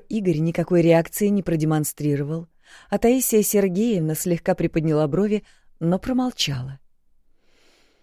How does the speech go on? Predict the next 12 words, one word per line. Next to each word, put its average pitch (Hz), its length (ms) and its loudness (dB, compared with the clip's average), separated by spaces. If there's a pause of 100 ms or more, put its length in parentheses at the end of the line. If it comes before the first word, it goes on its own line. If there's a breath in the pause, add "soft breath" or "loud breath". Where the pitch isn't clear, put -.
(720)
Я 262 240 -2
сказала 226 440 2
Виктору, 214 480 -4 (520)
но 226 320 -2
он 226 160 0
странно 220 600 0
отреагировал, 214 760 0 (460 soft breath)
заявил, 247 420 4
что - 220 2
мы 214 100 4
должны 208 380 4
расстаться. 226 680 -2